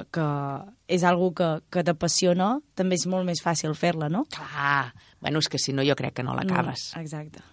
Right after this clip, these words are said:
Speaker 2: Jo penso que no l'acabes. Però vull dir que quan valoro, no? La, la... quan valoro tot el recorregut, eh, és molt més positiu que negatiu, no? <laughs> És a dir,
Speaker 1: Sí.
Speaker 2: hi ha hagut moments difícils, per això que t'explico, però realment m'ho he passat superbé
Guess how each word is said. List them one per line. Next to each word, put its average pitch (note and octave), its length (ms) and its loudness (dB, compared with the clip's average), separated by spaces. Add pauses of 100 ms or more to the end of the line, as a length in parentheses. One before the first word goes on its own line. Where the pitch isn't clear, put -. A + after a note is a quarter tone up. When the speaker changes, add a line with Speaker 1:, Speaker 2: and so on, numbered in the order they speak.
(120)
Speaker 2:
Jo - 160 -12
penso B2+ 320 -6
que B2+ 80 -8
no B2+ 160 -6
l'acabes. C3+ 540 -8 (340)
Però C#3 160 -6
vull C3+ 140 0
dir - 40 -2
que C#3 120 2 (260)
quan C3 240 4
valoro, G3+ 480 6
no? A3+ 140 0 (100)
La, D3+ 240 0
la... C#3+ 280 -6 (600)
quan E3 160 2
valoro E3+ 320 4
tot F3+ 240 2
el D#3+ 80 4
recorregut, E3 960 0 (400)
eh, C3 540 -2 (240)
és - 100 -12
molt C3+ 220 -8
més D3+ 180 -8
positiu B2+ 340 -4
que C3 140 -8
negatiu, C3 480 -4
no? C#3+ 160 -2
<laughs> C3+ 80 -2
És D3 160 -6
a F#3 80 0
dir, G3 140 6
Speaker 1:
Sí. E3+ 180 4
Speaker 2:
hi D3+ 220 -2 (100)
ha - 140 -6
hagut C#3+ 100 -4
moments D3 320 -2
difícils, D3+ 400 -4
per C#3 140 -6
això C#3+ 100 0
que C#3+ 80 -4
t'explico, D#3 540 -6 (340)
però - 160 -6
realment C3+ 320 -4
m'ho C#3+ 140 -2
he C3+ 80 -6
passat - 260 -6
superbé C#3 600 -4